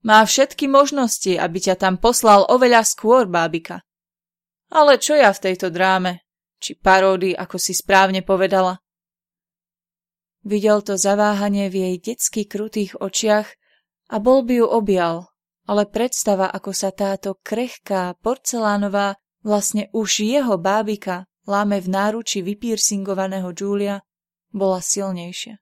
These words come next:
„Ak sa tak rozhodneš, už so mnou nerátaj, moja zlatá,“ dodal oveľa tvrdšie, neúprosnejšie, hoci nechcel napodobňovať Giulia. „Nezáleží mi na tomto byte,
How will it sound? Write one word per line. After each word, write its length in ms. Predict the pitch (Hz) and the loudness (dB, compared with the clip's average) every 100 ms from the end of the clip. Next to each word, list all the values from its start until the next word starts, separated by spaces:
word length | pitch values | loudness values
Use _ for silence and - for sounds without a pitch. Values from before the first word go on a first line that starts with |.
| _ _ _ _ _ _ _ _ _ _ _ _ _ _ _ _ _ _ _ - | _ _ _ _ _ _ _ _ _ _ _ _ _ _ _ _ _ _ _ -4
„Ak 160 | - 269 | -2 4
sa 160 | 269 254 | 4 6
tak 160 | 226 | 6
rozhodneš, 1000 | 202 226 240 247 190 180 175 - - - - | 4 2 2 0 0 -2 -4 -6 -8 -10 -8
už 140 | 202 | -4
so 120 | - 208 | 0 2
mnou 240 | 202 208 | 4 4
nerátaj, 560 | 202 226 254 214 180 165 | 4 4 4 2 -2 -6
moja 320 | 170 170 170 | -4 -4 -4
zlatá,“ 480 | 170 170 170 156 175 _ _ _ _ _ _ _ _ _ _ | -4 -6 -6 -12 -14 _ _ _ _ _ _ _ _ _ _
dodal 480 | 220 202 196 196 190 - | -4 0 4 6 4 2
oveľa 400 | 202 202 196 190 | 2 4 4 2
tvrdšie, 800 | 190 185 - - 214 202 202 202 | -2 -4 -2 -2 0 0 -2 -6
neúprosnejšie, 1200 | 190 196 226 214 202 196 202 196 190 - 196 196 _ _ _ - | -4 -2 -2 0 0 0 -4 -4 -4 -2 -2 -4 _ _ _ -4
hoci 240 | 240 240 | -2 2
nechcel 480 | 214 226 - 180 175 | 2 2 -2 -4 -2
napodobňovať 680 | 170 190 185 180 190 185 185 180 | -4 -4 -6 -4 -4 -2 -2 -2
Giulia. 480 | 208 202 185 180 - _ _ _ _ _ _ _ _ _ _ - | 0 0 -2 -8 -18 _ _ _ _ _ _ _ _ _ _ -2
„Nezáleží 720 | 214 240 262 233 190 185 190 | 2 2 6 8 8 4 0
mi 160 | 185 180 | -4 -2
na 160 | 185 | -2
tomto 320 | 196 190 185 180 | -2 -4 -2 0
byte, 440 | 185 196 175 | -2 -2 -8